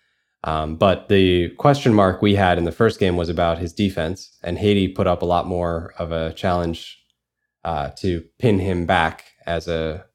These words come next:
a six or six-ish, eight. And, uh, Martinique didn't really do much. So we'll have to see against Canada. I hope he starts. I hope he gets the chance to,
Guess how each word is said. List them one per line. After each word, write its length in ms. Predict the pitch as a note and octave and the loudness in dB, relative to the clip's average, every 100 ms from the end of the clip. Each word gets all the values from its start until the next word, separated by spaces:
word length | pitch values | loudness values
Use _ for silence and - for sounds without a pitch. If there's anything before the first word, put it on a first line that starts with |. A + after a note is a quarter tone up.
| _ - | _ -14
a 320 | D2 D2+ - | -12 -10 -12
six 340 | - F#2 - | -8 -8 -8
or 120 | D#2+ E2 | -12 -10
six-ish, 640 | F2+ D#2+ - E2+ - - - | -10 -10 -10 -12 -16 -16 -8
eight. 320 | F2 E2 _ _ _ _ _ _ _ _ - | -8 -8 _ _ _ _ _ _ _ _ -6
And, 460 | F2 E2+ D#2+ D2+ - - _ _ - | -4 -2 -4 -6 -12 -20 _ _ -8
uh, 540 | D#2+ D2 D2+ - - | -6 -6 -8 -10 -12
Martinique 500 | - G#2 F2+ F2+ E2 | -4 -2 0 -2 -4
didn't 360 | F#2 E2 D2 - | -6 -4 -8 -8
really 260 | F#2+ E2+ D#2 | -6 -6 -6
do 140 | D#2 D#2 | -6 -6
much. 380 | D#2 D2+ - _ _ _ _ | -8 -10 -18 _ _ _ _
So 420 | - F2+ E2 D#2+ - | -4 0 0 -4 0
we'll 160 | G2 | 2
have 120 | F#2+ | 2
to 80 | F#2+ | 0
see 340 | - G2 F2+ F2 | -2 0 2 -2
against 640 | F#2 F2+ F2 - - F#2+ | -2 -2 -4 -10 -20 -8
Canada. 300 | G#2 G2 F#2+ | -2 2 2
I 100 | F2+ | 2
hope 160 | F#2+ G2 | 0 -2
he 80 | F#2+ | 0
starts. 420 | G2 F#2 F2 - | 2 2 0 -6
I 40 | |
hope 180 | E2+ F2 | -6 -4
he 300 | F2+ E2+ D#2+ - | -4 -4 -6 -8
gets 180 | F#2 | -8
the 60 | - | -6
chance 260 | F#2+ E2+ - | -4 -4 -4
to, 340 | F#2 E2+ E2 | -6 -4 -6